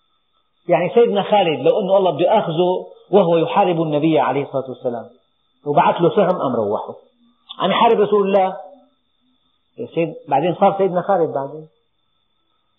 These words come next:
بعدين صار سيف الله المسلول. عكرمة ابن أبي جهل أعدى أعداء الإسلام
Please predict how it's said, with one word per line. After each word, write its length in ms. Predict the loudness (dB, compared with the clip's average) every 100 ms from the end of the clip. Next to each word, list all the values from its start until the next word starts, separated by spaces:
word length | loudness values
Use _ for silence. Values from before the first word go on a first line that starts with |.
| _ _
بعدين 180 | -6 -4 2
صار 160 | 0 2
سيف 180 | -4 -2
الله 240 | -2 -2
المسلول. 560 | -2 -6 -8 -8 -8 -10 _ _ _ _ _ _ _ _ _ _ _ -2
عكرمة 540 | 0 2 2 2 2
ابن 180 | 0 0
أبي 240 | 0 0
جهل 400 | 0 0 -2 -8 -14 -20 _ _ _ _ -2
أعدى 240 | 0 2
أعداء 380 | 2 0 0 0
الإسلام 580 | 0 -2 0 0 0